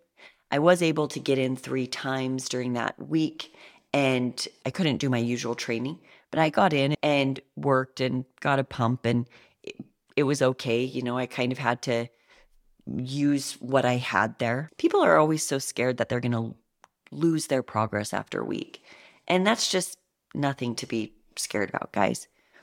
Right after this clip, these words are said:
And if that is something that really worries you, or you're, or you want to be able to train while you're on vacation,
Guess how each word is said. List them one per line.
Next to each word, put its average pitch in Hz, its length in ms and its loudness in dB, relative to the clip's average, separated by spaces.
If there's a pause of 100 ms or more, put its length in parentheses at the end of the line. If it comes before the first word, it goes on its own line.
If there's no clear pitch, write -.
(420)
And 190 180 2
if 202 140 2
that 190 160 6
is 220 140 2
something 170 320 0
that 151 180 4
really 143 260 0
worries 156 360 -2
you, 240 140 4
or 156 120 2
you're, 143 420 0
or 139 160 -2
you 135 200 0
want 127 500 0
to 160 100 -4
be 135 180 0
able 123 220 -2
to - 160 -8
train 120 440 -4
while 139 140 -2
you're 127 180 0
on 117 140 -2
vacation, 120 800 -2